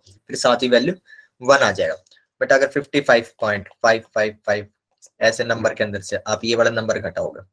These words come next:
तो जो answer आएगा वो आएगा फिफ्टी फ़ाइव पॉइंट छह बार पाँच और उसके बाद चार। ठीक है,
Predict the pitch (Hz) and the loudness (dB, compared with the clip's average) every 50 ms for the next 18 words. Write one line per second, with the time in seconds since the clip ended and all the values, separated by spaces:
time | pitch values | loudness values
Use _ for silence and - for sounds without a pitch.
0 | _ _ - _ _ - 113 113 120 117 113 117 117 - 131 117 107 101 95 95 | _ _ -20 _ _ -12 0 2 2 2 2 0 -2 0 2 2 4 2 2 0
1 | 98 92 - - 113 110 104 104 101 104 104 104 120 120 _ - 127 123 - 113 | -4 -6 -6 -2 0 0 0 2 0 -2 -4 -4 -10 -10 _ -6 -8 -4 -2 0
2 | 107 110 107 - - 104 98 101 101 - _ _ _ _ _ _ _ _ _ _ | 0 0 -2 -6 -6 -4 -4 -4 -4 -8 _ _ _ _ _ _ _ _ _ _
3 | _ _ - - - 127 113 117 113 117 113 117 120 - _ _ _ _ _ _ | _ _ -10 -8 -2 0 0 2 2 0 -2 -2 -4 -8 _ _ _ _ _ _
4 | _ _ _ - - 98 92 98 95 _ - - - _ _ _ _ _ _ _ | _ _ _ -8 -6 -6 -6 -6 -10 _ -18 -20 -20 _ _ _ _ _ _ _
5 | _ _ _ _ _ - 139 143 - - - 107 98 101 104 - _ _ _ _ | _ _ _ _ _ -10 -10 -8 -8 -6 -6 -2 -2 -2 -4 -4 _ _ _ _
6 | _ _ - _ _ _ _ - - - - 117 98 - - - _ - _ _ | _ _ -20 _ _ _ _ -20 -10 -6 0 0 0 0 -2 -10 _ -20 _ _
7 | _ _ _ - 139 127 123 92 92 | _ _ _ -6 -2 -2 -2 -4 -4